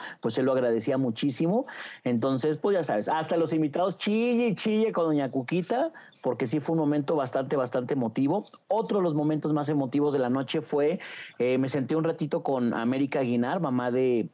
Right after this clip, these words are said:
de Alejandro, Camila y América, y estábamos echando el cotorreo, estábamos ahí abrazando a Cayetana, que es hija de Camila y de Francisco Barba,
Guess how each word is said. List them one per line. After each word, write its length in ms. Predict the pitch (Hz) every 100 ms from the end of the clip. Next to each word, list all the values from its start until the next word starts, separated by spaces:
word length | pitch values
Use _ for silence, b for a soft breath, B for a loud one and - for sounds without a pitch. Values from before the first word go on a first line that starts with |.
| _ -
de 100 | 117
Alejandro, 460 | 117 123 135 139
Camila 400 | 131 120 127 127
y 100 | 123
América, 540 | 110 123 135 143 196 311 B B B -
y 60 |
estábamos 300 | 135 202 208
echando 160 | 214 208
el 40 |
cotorreo, 640 | 180 147 147 156 208 254 -
estábamos 600 | 131 - 143 151 135 135
ahí 200 | 139 147
abrazando 560 | 127 120 139 147 147
a 80 | 127
Cayetana, 540 | 120 110 107 143 190
que 100 | -
es 120 | 110 -
hija 240 | - 135
de 140 | 120 110
Camila 440 | 127 156 151 165
y 40 | 156
de 120 | 120
Francisco 500 | 104 95 - - 135
Barba, 360 | 147 139 180